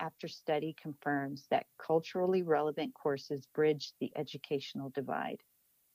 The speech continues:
The Cabrera study provided this information at the Arizona Supreme Court and was pivotal evidence in overturning the state's ban of Mexican American Studies.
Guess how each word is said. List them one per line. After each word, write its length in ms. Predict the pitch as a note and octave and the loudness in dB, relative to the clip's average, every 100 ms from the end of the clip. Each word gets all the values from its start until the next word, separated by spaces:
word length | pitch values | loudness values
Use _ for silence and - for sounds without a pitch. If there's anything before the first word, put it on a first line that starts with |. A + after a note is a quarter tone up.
| _ _ _ _ _ _ | _ _ _ _ _ _
The 60 | D#3+ | 0
Cabrera 560 | - D#3 C3+ D#3 F3 F3+ | 2 2 4 2 2 -2
study 520 | - D#3 D#3 E3+ F#3 _ _ - | 2 2 4 0 -4 _ _ -4
provided 480 | D3+ C#3+ C#3 D#3+ | 0 2 2 2
this 220 | E3 D#3+ D#3+ | 0 -2 -4
information 720 | D#3+ E3 D#3+ C#3+ - D3+ C3 | -2 0 0 0 0 -2 0
at 160 | D3 - | -2 -2
the 140 | C#3+ | -4
Arizona 560 | - D3+ D#3+ D#3+ D3 D3+ | 0 2 2 0 0 -2
Supreme 480 | - D3+ - D#3 D3 | -4 -8 -4 -4 -4
Court 400 | - D3+ D3 G3+ - _ _ _ _ - | -2 2 2 0 -6 _ _ _ _ -2
and 160 | D#3 | 0
was 180 | C#3 C#3 | 2 -2
pivotal 540 | - - G3 E3+ D#3 - | -2 -2 2 4 4 2
evidence 540 | D3+ C#3 C#3 C3 - - | -4 -2 -4 -6 -10 -4
in 140 | E3 - | -4 2
overturning 680 | D#3+ D3+ D#3 - D3 C#3+ C#3+ | 2 2 -2 0 0 0 0
the 80 | C3+ | -4
state's 420 | - C#3+ C#3 - | -2 0 0 0
ban 400 | C3+ D3 F3 C#3 - _ _ - | -2 0 2 -2 -4 _ _ -8
of 100 | C3+ | -2
Mexican 460 | D3 C#3+ - D#3+ | -2 -2 -6 0
American 420 | D3 C3+ C3+ - C#3+ | 2 2 -2 -4 -6
Studies. 540 | - D#3 C3 B2+ | 0 0 0 -2